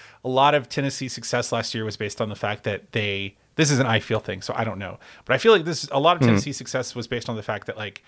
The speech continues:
Speaker 1: defensive coordinators didn't have a chance to adopt and ad-, or to adapt and evolve their,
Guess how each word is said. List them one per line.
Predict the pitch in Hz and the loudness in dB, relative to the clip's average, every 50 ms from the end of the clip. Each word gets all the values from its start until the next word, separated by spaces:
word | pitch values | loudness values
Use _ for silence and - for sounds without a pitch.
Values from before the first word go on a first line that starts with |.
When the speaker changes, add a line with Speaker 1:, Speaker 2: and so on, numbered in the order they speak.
| - - - _ - | -20 -20 -20 _ -6
Speaker 1:
defensive | 143 147 - 165 139 - 131 - | -4 -2 -2 -2 -2 -2 -4 -4
coordinators | - 139 131 123 117 113 110 107 104 101 - - | 0 0 0 0 0 -2 -4 -4 -6 -6 -8 -8
didn't | 101 135 135 120 117 | -4 -4 -4 -4 -2
have | 104 139 120 107 107 110 - - - | 0 0 0 0 -2 -6 -14 -16 -10
a | - 117 | -10 -10
chance | 110 - - - 123 117 113 - - | -8 -6 -4 -2 0 -2 -2 -4 -6
to | - - 110 | -10 -10 -10
adopt | 98 95 - 120 110 101 98 - _ _ - - - _ _ - - _ _ _ - | -10 -8 -6 -6 -4 -4 -6 -10 _ _ -20 -20 -20 _ _ -20 -20 _ _ _ -6
and | 120 117 113 | -4 -2 -2
ad-, | 110 107 101 - - 151 131 127 - | -4 -6 -8 -8 -4 -2 -2 2 6
or | 127 123 131 | 6 6 6
to | 127 - - 135 | 6 4 0 0
adapt | 120 - - 123 123 127 127 - - | 0 2 2 4 4 4 2 2 -2
and | 123 110 | -4 -4
evolve | 110 104 - 120 117 120 117 113 101 | -2 0 2 4 4 4 4 2 0
their, | 98 110 101 101 | -2 -6 -6 -6